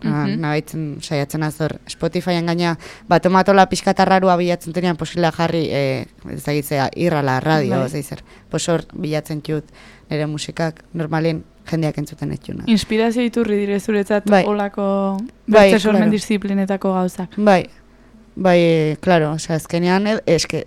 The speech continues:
Speaker 2: niretzako edo zer da, eh, ez, azkenean iturri bat donean zentzu, bueno, pues hortikan igual hau hartu dezaketu bestea.
Speaker 1: <laughs>
Speaker 2: Ze batzutan musikak mugitu zaitzake bestea batzutan, eh, irudi batek,
Speaker 1: Mhm.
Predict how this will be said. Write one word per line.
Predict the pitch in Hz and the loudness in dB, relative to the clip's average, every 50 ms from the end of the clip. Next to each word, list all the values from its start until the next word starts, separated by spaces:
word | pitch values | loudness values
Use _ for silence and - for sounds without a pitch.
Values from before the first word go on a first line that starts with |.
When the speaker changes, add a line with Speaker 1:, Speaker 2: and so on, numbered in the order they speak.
| _ _ - | _ _ -2
Speaker 2:
niretzako | 190 185 185 196 220 233 233 - 269 247 247 247 240 226 | 0 2 2 4 2 2 2 2 2 4 6 6 6 6
edo | 208 226 220 220 | 6 6 4 4
zer | 214 - 165 156 151 | 2 2 0 0 2
da, | 160 165 160 - - - - | 2 0 0 -2 -6 -10 -8
eh, | 160 156 156 151 151 151 151 139 131 - - 175 170 160 - - - _ _ _ _ _ _ _ _ _ _ _ _ _ - _ - | -6 -4 -4 -4 -4 -4 -6 -6 -8 -8 -10 -12 -14 -16 -18 -20 -20 _ _ _ _ _ _ _ _ _ _ _ _ _ -18 _ -10
ez, | 185 175 - - | -10 -10 -10 -10
azkenean | - 151 - - 165 160 165 170 170 175 175 | -12 -10 -8 -6 -4 -2 -2 -2 -2 -2 -4
iturri | 175 - - 185 - 190 185 | -4 -2 -2 0 0 2 2
bat | 185 185 185 180 - - _ - - - | 2 2 2 0 -4 -18 _ -20 -20 -16
donean | 160 156 180 180 180 180 180 180 185 190 196 190 | -8 -2 -2 0 0 2 2 2 2 0 0 0
zentzu, | 170 180 165 160 156 - 156 | 0 0 0 0 0 0 0
bueno, | 156 175 214 233 214 175 | 2 4 4 4 2 0
pues | 170 160 156 | -2 -4 -2
hortikan | 185 185 185 - 226 220 233 233 233 | -2 -4 -4 -4 -4 -2 -2 -2 0
igual | 226 226 226 220 220 | 0 0 0 0 2
hau | 220 220 220 | 2 2 0
hartu | 220 220 - - | 0 -2 -4 -6
dezaketu | 170 - - 170 156 - 156 - 202 156 151 | -6 -6 -6 -6 -6 -6 -4 -2 -2 0 0
bestea. | 220 180 160 196 165 151 - - - - | 0 0 -2 -2 -6 -6 -10 -16 -20 -20
Speaker 1:
<laughs> | - - - - | -20 -20 -6 0
Speaker 2:
Ze | 208 | 2
batzutan | 190 185 - 196 202 202 202 | 4 4 4 2 2 2 2
musikak | 208 202 - - 196 202 202 | 2 -2 -2 -2 0 0 2
mugitu | 196 202 196 196 196 196 - 208 190 190 190 185 185 185 185 170 - - - - - - _ - | 2 2 0 0 0 -2 0 0 0 2 2 2 0 0 -2 -4 -8 -14 -20 -20 -20 -20 _ -8
zaitzake | - 190 185 180 - - 180 - 190 180 | -4 -2 -2 -2 -2 -4 -6 -2 -2 -2
bestea | 170 165 - - - 175 170 165 165 165 | -2 -4 -4 -4 -4 -2 -2 -2 0 0
batzutan, | 170 170 156 - - - - 170 165 160 160 151 151 151 151 156 170 - | -2 -2 -4 -6 -10 -10 -6 -4 -4 -2 -4 -4 -6 -8 -10 -12 -14 -12
eh, | - 147 151 151 151 147 156 160 185 _ - | -10 -8 -8 -6 -8 -8 -8 -10 -14 _ -8
irudi | - 170 165 165 165 160 | -6 -2 0 0 2 2
batek, | 160 151 147 - - 170 156 - - _ _ _ - | 0 0 -2 -4 -4 -6 -6 -6 -12 _ _ _ -8
Speaker 1:
Mhm. | - 214 | -8 -8